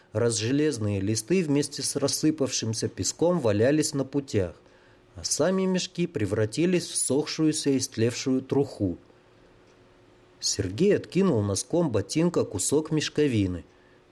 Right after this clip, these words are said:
Под ней лежал покорёженный автомат без цевья и деревянного приклада. Он даже не сразу узнал знакомое оружие. «Похоже, здесь был сильный пожар»,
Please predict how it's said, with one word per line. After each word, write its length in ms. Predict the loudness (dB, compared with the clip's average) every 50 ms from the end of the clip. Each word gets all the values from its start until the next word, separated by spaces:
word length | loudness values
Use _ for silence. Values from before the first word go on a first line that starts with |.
| _ _ -20 -20 _ _ -10
Под 240 | -8 -8 -6 -4
ней 240 | -2 0 2 2 2
лежал 400 | 2 2 0 2 2 2 2 0
покорёженный 720 | 0 -2 -4 0 0 2 2 2 2 2 2 2 2 2 2
автомат 540 | 0 -2 -4 -2 0 0 0 0 0 -2 -4
без 220 | -4 -6 -8 -6
цевья 500 | -6 -4 -4 -4 -2 -2 0 0 2 0
и 60 | 0
деревянного 680 | 0 -2 -2 0 0 2 2 2 2 2 2 2 0 0
приклада. 680 | -2 -2 -4 -4 -2 0 0 2 2 0 -2 -6 -10 -14 _ _ _ _ _ _ _ _ _ _ _ _ _ _ _ _ _ _ _ _ _ _ _ _ _ _ _ -18 -10 -6
Он 200 | -6 -4 -2 0
даже 280 | 0 0 2 2 0 0
не 120 | 0 0
сразу 480 | 0 0 0 2 2 2 0 -2 -4 -6
узнал 420 | -6 -6 -4 -2 0 0 0 0
знакомое 680 | 0 -2 -4 -4 -2 -2 -2 0 2 2 2 2 2 2
оружие. 500 | 2 0 -2 -4 -6 -6 -8 -10 -10 -12 -16 _ _ _ _ _ -20 -20 _ _ _ _ _ _ _ _ _ _ _ _ _ _ _ -4
«Похоже, 640 | -4 -4 -4 -6 -8 -2 0 2 2 2 2 0
здесь 360 | -2 -2 -4 -4 -4 -4 -4 -2
был 220 | 0 0 0 2
сильный 440 | 0 0 0 0 2 2 2 2 0
пожар», 580 | 0 0 0 0 2 2 0 0 0 -2 -4